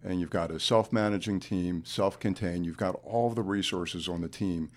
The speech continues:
available to deliver the project together. And there's the notion of team accountability. And everybody's bought in, and they've,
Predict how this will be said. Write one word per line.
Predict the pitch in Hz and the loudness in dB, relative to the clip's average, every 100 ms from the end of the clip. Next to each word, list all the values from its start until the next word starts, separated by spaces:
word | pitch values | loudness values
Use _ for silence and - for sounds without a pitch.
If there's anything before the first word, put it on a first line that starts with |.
| - - - | -20 -20 -12
available | 95 90 98 101 92 90 | -6 0 4 4 4 2
to | 87 - | 0 -4
deliver | 95 92 85 | -2 0 0
the | 85 | -2
project | - - 78 76 78 | -2 0 0 0 -6
together. | - 76 73 71 - - _ - - - - _ - | -6 -6 -6 -6 -10 -16 _ -20 -20 -20 -20 _ -2
And | 113 113 113 | 2 6 8
there's | 117 101 | 6 4
the | 101 | 6
notion | 120 117 123 110 | 6 6 4 2
of | 101 - - | 0 -4 -8
team | - 135 | 2 6
accountability. | 123 127 107 101 92 98 95 82 67 - - - - | 6 4 4 4 4 4 4 2 -6 -14 -20 -20 -6
And | 98 101 | 0 4
everybody's | 110 117 113 104 98 85 | 6 6 8 6 6 2
bought | 92 92 101 | 4 4 4
in, | 117 | 2
and | 90 95 | 2 0
they've, | 110 | 0